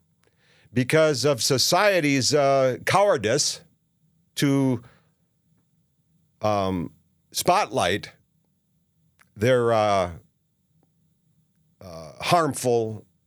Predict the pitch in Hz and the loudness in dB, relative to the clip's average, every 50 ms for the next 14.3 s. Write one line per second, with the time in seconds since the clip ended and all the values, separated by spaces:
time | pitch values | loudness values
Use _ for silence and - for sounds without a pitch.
0 | _ _ - 127 127 127 135 135 120 - - 147 143 147 139 - - - - 117 | _ _ -2 0 2 2 2 0 0 -2 -2 -2 -2 -2 -2 -2 -4 -6 -6 -4
1 | - 117 117 123 110 - - 127 113 113 113 110 113 110 110 110 - - 131 123 | -2 0 0 0 -2 -2 0 0 0 0 0 0 0 0 0 0 -2 -4 -8 -14
2 | - 110 - - _ _ _ - - - 120 123 120 98 80 110 104 107 123 131 | -18 -20 -20 -20 _ _ _ -8 -2 0 0 0 0 0 -2 -4 -2 0 0 0
3 | 123 92 90 92 98 104 107 - - _ _ _ _ _ _ _ _ _ _ _ | 0 0 0 0 0 0 -2 -6 -12 _ _ _ _ _ _ _ _ _ _ _
4 | _ _ _ _ _ _ _ _ _ _ _ _ _ _ _ 131 135 107 92 151 | _ _ _ _ _ _ _ _ _ _ _ _ _ _ _ -20 -10 0 2 2
5 | 175 175 175 170 160 139 - - _ _ _ _ _ _ _ - 139 143 135 135 | 2 4 2 0 0 -2 -6 -10 _ _ _ _ _ _ _ -2 0 0 2 0
6 | 151 135 113 - 151 151 139 139 147 135 110 120 147 151 143 120 101 135 160 156 | 0 0 0 0 0 0 2 2 0 0 0 0 0 0 0 2 2 0 0 2
7 | - 151 123 117 - - 110 113 117 117 107 92 113 110 - 110 107 95 85 85 | 0 0 0 0 0 0 0 2 2 0 0 0 0 0 0 -2 -2 -2 0 0
8 | 139 180 180 165 78 73 87 104 - - _ _ _ _ _ _ _ - 87 - | 0 0 0 0 0 0 0 -2 -2 -8 _ _ _ _ _ _ _ -12 -8 -4
9 | - 131 120 92 - 107 120 117 110 95 - - - 113 110 101 80 - - 107 | -2 -2 -2 -2 -2 0 0 0 0 -2 -4 -6 -2 -2 -2 -2 -4 -2 0 0
10 | 98 104 120 135 113 - 131 135 131 - 170 160 147 - 151 170 190 165 139 135 | 2 2 2 0 -2 -2 -2 -2 -2 0 0 0 0 -2 -2 -2 -2 0 2 2
11 | 123 110 110 127 156 196 190 - - - - _ _ _ _ _ _ _ _ _ | 2 2 0 0 -2 -2 -4 -4 -8 -10 -12 _ _ _ _ _ _ _ _ _
12 | _ _ _ _ _ _ _ _ _ _ _ _ _ _ _ _ _ _ _ - | _ _ _ _ _ _ _ _ _ _ _ _ _ _ _ _ _ _ _ -18
13 | - - - - - 101 92 - - 95 - - 92 76 73 98 98 98 95 95 | -16 -16 -8 -4 -4 -4 -2 -2 -4 -6 -4 -6 -6 -2 -2 0 0 0 0 -2
14 | 92 90 95 113 139 | -2 -2 -2 -4 -4